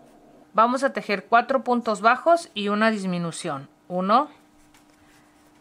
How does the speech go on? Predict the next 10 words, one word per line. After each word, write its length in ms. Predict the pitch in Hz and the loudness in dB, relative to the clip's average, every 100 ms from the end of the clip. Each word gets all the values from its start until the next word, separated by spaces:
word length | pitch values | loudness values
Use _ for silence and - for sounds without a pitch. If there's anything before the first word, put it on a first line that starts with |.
| _ _ _ _ _ _ | _ _ _ _ _ _
dos, 560 | 170 180 196 277 - - _ _ _ _ _ _ _ _ - _ _ _ _ _ _ _ _ _ _ _ _ _ - | -2 0 2 0 -4 -20 _ _ _ _ _ _ _ _ -20 _ _ _ _ _ _ _ _ _ _ _ _ _ -10
tres, 640 | 175 185 233 320 320 - _ _ _ _ _ _ _ _ _ _ _ _ _ _ _ _ _ _ _ _ _ _ | -4 -2 0 -2 -4 -16 _ _ _ _ _ _ _ _ _ _ _ _ _ _ _ _ _ _ _ _ _ _
cuatro. 480 | 170 160 135 - - - - _ _ _ _ - - _ _ | -4 -4 -4 -10 -20 -20 -20 _ _ _ _ -20 -20 _ _
Y 60 | 175 | -4
ahora 360 | 165 170 190 - | -2 -2 -4 -6
nos 260 | 170 165 - | -10 -10 -6
toca 300 | 185 180 185 | -6 -4 -6
hacer 400 | 175 151 180 170 | -6 -8 -6 -4
la 120 | 170 | -6
disminución. 720 | 165 165 170 175 - 196 180 | -8 -10 -8 -10 -8 -8 -10